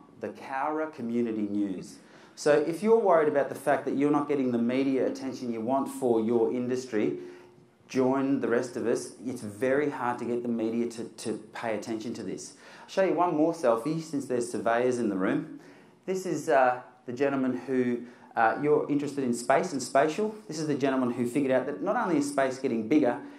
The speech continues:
it's getting bigger at an accelerating pace. There's his Nobel Prize. It's Professor Brian Schmidt. Um, he donated a hundred thousand dollars of his Nobel Prize money to, uh, the Australian Academy of Science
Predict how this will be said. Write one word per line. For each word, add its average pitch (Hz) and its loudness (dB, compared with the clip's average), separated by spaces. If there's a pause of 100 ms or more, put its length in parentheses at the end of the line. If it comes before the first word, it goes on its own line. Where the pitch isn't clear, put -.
it's 175 -8
getting 165 0
bigger 143 4
at 120 4
an 113 -4
accelerating 107 0
pace. 98 -8
There's 151 -2
his 135 -4
Nobel 120 -2
Prize. 151 0
It's - -14
Professor 127 -8
Brian 117 -2
Schmidt. 170 -6 (640)
Um, 131 -2 (640)
he 180 0
donated 143 4
a 113 0
hundred 160 -4
thousand 135 -2
dollars 120 2
of 113 -6
his 104 -6
Nobel 107 -4
Prize 120 -6
money 104 -4
to, 139 -2 (460)
uh, 110 4 (480)
the 120 -4
Australian 147 -6
Academy 123 -4
of 107 -6
Science - -6